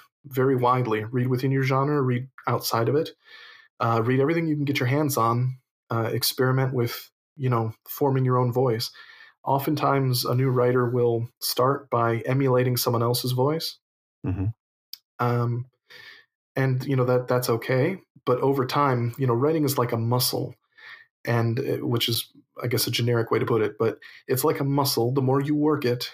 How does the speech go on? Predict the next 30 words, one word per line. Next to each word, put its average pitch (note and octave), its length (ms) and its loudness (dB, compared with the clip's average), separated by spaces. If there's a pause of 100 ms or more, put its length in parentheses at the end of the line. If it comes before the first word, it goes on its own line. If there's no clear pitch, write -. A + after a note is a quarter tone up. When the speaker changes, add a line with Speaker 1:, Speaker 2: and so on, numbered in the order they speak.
(200)
Speaker 1:
uh, A2+ 200 2
the A2+ 100 -2
stronger C#3+ 420 2
it D3+ 100 0
gets, - 500 -4 (100)
the B2+ 80 0
more B2 180 2
reliable B2 540 2
it C3+ 80 -2
gets, C#3+ 340 -2 (460)
uh, A#2 120 0
the B2 100 0
faster B2+ 600 0 (120)
you B2 140 -2
can A#2+ 140 -4
use A2+ 200 0
it, B2 160 -4 (380)
and B2+ 240 0
the A#2+ 140 0
more C#3 220 2
your B2+ 200 2
own C3 200 2
personal B2+ 300 0
voice B2 280 2
will A#2+ 80 -2
begin A#2 320 -2
to A2+ 380 -2
develop. A2+ 400 -2 (260)
So, A#2 440 -2 (420)
uh, A2+ 340 0